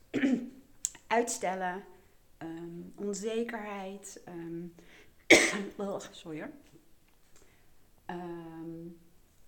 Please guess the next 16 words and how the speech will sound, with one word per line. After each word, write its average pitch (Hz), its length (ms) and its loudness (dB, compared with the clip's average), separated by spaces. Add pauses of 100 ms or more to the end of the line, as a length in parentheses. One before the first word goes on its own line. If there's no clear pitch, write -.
(280)
overweldigd 202 760 0
raken. 185 580 -6 (1080)
Ehm, 170 520 -10 (600)
niet 240 420 4 (100)
de 175 100 -8
juiste 175 480 -6
dingen 196 280 -4
doen. 190 160 -6
Er 190 60 -8
zitten - 220 -10
allemaal 294 200 0
praktijkvoorbeelden 233 1200 -2
ook 202 180 -10
in 220 200 -6
waarin 214 400 -8
ik 208 180 -8